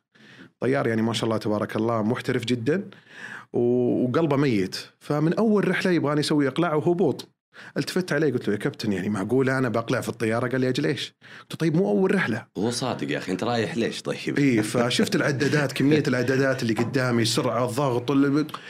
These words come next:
Speaker 1: قعدت أقول: "أنا وش جابني هنا أصلًا؟ إيش
Speaker 2: طيب.
Speaker 1: دخلني هالتخصص؟" كانت أول مرة، أول، أول تجربة لي إني أدخل، آه، طائرة،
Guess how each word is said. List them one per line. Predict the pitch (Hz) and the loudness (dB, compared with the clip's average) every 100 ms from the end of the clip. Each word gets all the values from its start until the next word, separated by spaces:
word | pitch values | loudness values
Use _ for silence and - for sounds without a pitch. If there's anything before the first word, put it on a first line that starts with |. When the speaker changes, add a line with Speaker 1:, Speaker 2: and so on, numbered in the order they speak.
| - - - 170 - | -16 -12 -12 -12 -4
Speaker 1:
قعدت | - - | -2 -2
أقول: | 175 190 | 0 2
"أنا | 190 | 2
وش | 175 | 0
جابني | - 107 156 175 | 0 2 2 4
هنا | 165 | 2
أصلًا؟ | 185 143 101 - - - | 0 0 -2 -6 -12 -4
إيش | - | 0
Speaker 2:
طيب. | - | 2
Speaker 1:
دخلني | 185 226 214 | 4 4 4
هالتخصص؟" | 208 208 214 202 - 131 - - - - - - | 2 2 2 0 0 0 -2 -6 -4 -4 -4 -4
كانت | - 160 165 | -2 0 2
أول | 214 202 | 2 4
مرة، | 185 160 | 4 2
أول، | 135 180 156 165 | 2 4 4 4
أول | 165 160 | 4 4
تجربة | 156 143 123 131 | 2 0 0 2
لي | 165 | 4
إني | 135 143 | 4 2
أدخل، | 143 135 123 | 0 0 2
آه، | 113 113 110 110 110 | 2 2 0 0 0
طائرة، | 107 135 113 113 113 107 107 113 | 0 0 0 0 -2 -4 -6 -10